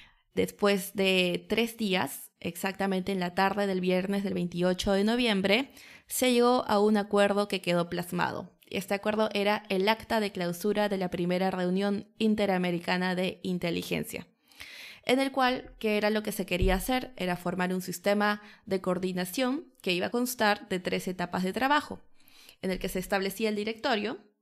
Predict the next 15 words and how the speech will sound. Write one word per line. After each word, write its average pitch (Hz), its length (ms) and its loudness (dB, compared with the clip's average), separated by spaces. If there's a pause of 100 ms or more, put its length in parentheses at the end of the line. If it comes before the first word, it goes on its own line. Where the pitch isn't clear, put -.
(100)
del 180 120 -14
que 170 140 -6
ya 170 180 -2
hemos 170 420 -6
conversado 180 480 -8
un 214 100 0
poco, 214 460 -2
eh, 175 420 -4 (100)
de - 60 -12
manera 175 420 -2
amplia, 214 420 0 (540)
y 262 100 -4
la 294 100 2
segunda 285 320 2
etapa 226 560 0